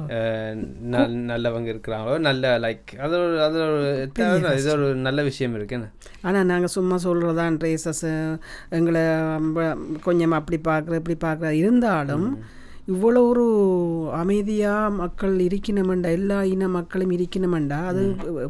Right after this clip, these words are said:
Speaker 2: பொ-, பொ-, பொதுவா வரவேற்கத்தக்கது என்ன. ஒரு சில இடத்துல நடந்தாலும் இவ்வளோ ஆட்கள் ஒற்றுமையா இருக்கணுமே.
Speaker 1: Yeah, அது வந்து எல்லா-, ஒ-, ஒரு பிர-, ஒரு,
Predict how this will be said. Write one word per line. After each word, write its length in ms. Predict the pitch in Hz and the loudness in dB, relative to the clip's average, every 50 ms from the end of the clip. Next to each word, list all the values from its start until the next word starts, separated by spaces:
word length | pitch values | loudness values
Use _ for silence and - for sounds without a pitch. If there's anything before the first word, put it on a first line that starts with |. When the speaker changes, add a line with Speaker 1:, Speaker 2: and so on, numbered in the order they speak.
| 143 | -6
Speaker 2:
பொ-, 120 | 147 147 147 - | -6 -8 -6 -4
பொ-, 180 | 175 165 160 160 - - | -4 -4 -4 -4 -4 -4
பொதுவா 420 | 175 175 190 185 202 214 214 202 208 - - - - - - - - - - | -4 -2 -2 0 0 0 -2 -4 -6 -10 -20 -20 -20 -20 -20 -20 -12 -6 -2
வரவேற்கத்தக்கது 760 | 165 165 185 185 180 170 - 160 147 156 143 - - 135 147 | 0 2 2 2 0 0 -2 -6 -6 -6 -8 -6 -6 -6 -4
என்ன. 280 | 151 147 143 147 156 - - - - 156 | -4 -4 -4 -6 -8 -10 -14 -14 -8 -4
ஒரு 180 | 156 160 185 196 | -4 -2 -2 -2
சில 240 | 202 240 240 247 | 0 2 4 4
இடத்துல 220 | 240 247 214 262 269 | 4 4 2 2 2
நடந்தாலும் 680 | 247 214 202 208 214 226 226 226 233 247 277 285 285 | 2 2 2 2 2 2 2 2 2 4 4 4 4
இவ்வளோ 640 | 262 226 208 196 196 220 277 277 294 294 302 302 311 285 - - - - - - | 4 2 2 0 0 2 2 4 4 4 4 4 2 0 -2 -8 -18 -18 -16 -8
ஆட்கள் 460 | - 202 214 247 254 - 277 262 233 226 | -2 0 0 0 0 0 0 2 2 2
ஒற்றுமையா 420 | 214 - 285 277 285 277 269 233 | 2 2 4 4 4 4 4 2
இருக்கணுமே. 360 | 247 - - 214 208 180 156 147 139 135 | 0 -2 0 0 0 0 0 -2 -2 -2
Speaker 1:
Yeah, 220 | 139 123 117 110 110 | -2 -2 0 0 -2
அது 180 | 110 117 143 | -2 -2 -2
வந்து 440 | 147 165 175 185 185 156 113 117 117 | -2 -4 -4 -4 -2 -2 -2 -4 -6
எல்லா-, 220 | 127 135 123 117 113 | -6 -8 -10 -10 -10
ஒ-, 280 | 110 107 117 120 - - | -10 -8 -8 -10 -10 -8
ஒரு 220 | 131 120 123 143 | -8 -6 -4 -4
பிர-, 240 | 143 143 139 147 127 | -4 -4 -4 -4 -2
ஒரு, 500 | 131 131 143 147 147 143 131 123 123 120 | -2 -2 -2 -2 -2 -2 -4 -4 -6 -6